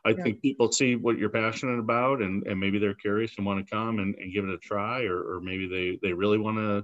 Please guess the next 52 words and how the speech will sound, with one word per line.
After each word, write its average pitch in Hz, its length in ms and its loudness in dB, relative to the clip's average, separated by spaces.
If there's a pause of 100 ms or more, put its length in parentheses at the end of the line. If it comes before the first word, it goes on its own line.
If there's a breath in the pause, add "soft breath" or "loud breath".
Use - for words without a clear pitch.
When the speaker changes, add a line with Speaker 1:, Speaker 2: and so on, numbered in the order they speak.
Speaker 1:
you 101 120 0
know, 92 80 -2
do 101 240 2
it 117 100 -2
and, 98 200 -4
and 92 140 -6
get 98 120 -2
into 104 320 -2
it. 120 140 -2
So, 85 340 -2 (680 loud breath)
uh, 87 280 -2 (420)
both 107 180 2
of - 60 -6
my 101 160 2
brothers 101 340 2
have 95 100 -10
been 101 160 2
out 98 200 0
hunting 101 420 -2
with 101 220 -2
me. 107 520 0
Uh, 95 40 -10
Speaker 2:
Mm-hmm. 87 260 -4
Speaker 1:
at 90 160 -4
this - 120 -18
point, 95 280 -4
one 92 180 0
of 92 80 -4
them 98 140 -2
will 95 80 -4
still 92 320 -2
hunt. 98 300 -2
One 92 160 -4
of 92 60 -4
them 92 180 -6 (200)
says, 92 360 0
you 139 100 2
know, 98 120 2
"It's 92 120 -6 (140)
just 104 120 -8
not 85 180 -4
really 95 200 -2
for 98 180 -8
me," 95 260 -2
but 87 260 -2
Speaker 2:
Mm-hmm. - 360 -10 (140)
Speaker 1:
I'm 98 100 -6
glad 95 260 2
that 95 200 -2
you 98 80 2
do 117 220 2
it. 135 180 0